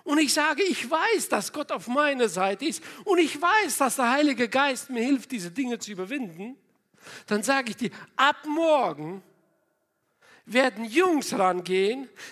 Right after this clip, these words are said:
die sagen, "Bist du denn ein Mann?" Denn die Welt denkt ganz anders.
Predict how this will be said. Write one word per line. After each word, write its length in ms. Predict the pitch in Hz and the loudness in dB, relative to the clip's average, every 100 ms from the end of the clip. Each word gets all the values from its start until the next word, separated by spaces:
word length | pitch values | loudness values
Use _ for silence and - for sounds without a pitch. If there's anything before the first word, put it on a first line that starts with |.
| - | -4
die 100 | 226 | 0
sagen, 400 | 247 247 214 208 | 2 2 0 -2
"Bist 280 | 277 240 - | 0 0 -2
du 80 | 311 | -2
denn 160 | 208 | 0
ein 160 | 170 156 | 2 2
Mann?" 280 | 175 254 277 _ _ _ _ _ _ _ _ _ _ _ _ _ _ _ _ _ _ _ - - | 0 0 -6 _ _ _ _ _ _ _ _ _ _ _ _ _ _ _ _ _ _ _ -20 -2
Denn 160 | 339 330 | 2 2
die 200 | 302 247 | 2 0
Welt 340 | 233 240 262 - | 2 2 2 0
denkt 320 | 311 285 - | -2 -2 -2
ganz 300 | 311 311 415 453 480 | -2 -2 -2 -2 0
anders. 540 | 381 254 - - - | -2 -2 -4 -6 -10